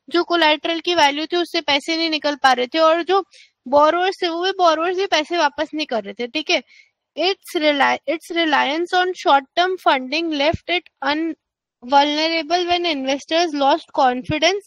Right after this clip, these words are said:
and pulled back from lending, ठीक है? ये जो शॉर्ट टर्म जो एफ़आई, फा-, ये जो financial institutions थे ना, इनको, इनका जो trust था ना, इनका पूरा trust खत्म हो गया, ठीक है? They lost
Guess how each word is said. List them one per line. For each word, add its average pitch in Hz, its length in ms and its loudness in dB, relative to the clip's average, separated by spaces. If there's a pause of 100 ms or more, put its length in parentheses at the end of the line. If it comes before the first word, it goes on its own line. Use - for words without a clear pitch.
(140)
and 302 160 -2 (180)
pulled 349 220 2
back 285 280 0 (200)
from 330 180 -2
lending, 214 440 -8
ठीक 320 160 -4
है? 233 80 -2 (380)
ये 339 100 0
जो 403 120 4
शॉर्ट 294 420 2
टर्म 339 240 2
जो 339 120 0
एफ़आई, 302 460 0 (240)
फा-, 262 160 0 (160)
ये 262 160 -8
जो 311 120 -4
financial 269 560 -2
institutions 294 720 -4
थे 294 100 0
ना, 254 180 -2 (440)
इनको, 311 340 0
इनका 302 340 0
जो 359 160 2
trust 330 360 2
था 302 80 4
ना, 320 100 0
इनका 339 240 -2
पूरा 349 340 0
trust 320 340 0
खत्म 240 260 -2
हो 202 160 -6
गया, 220 140 -2
ठीक 302 200 -2
है? 349 80 2
They 302 220 0
lost 285 260 4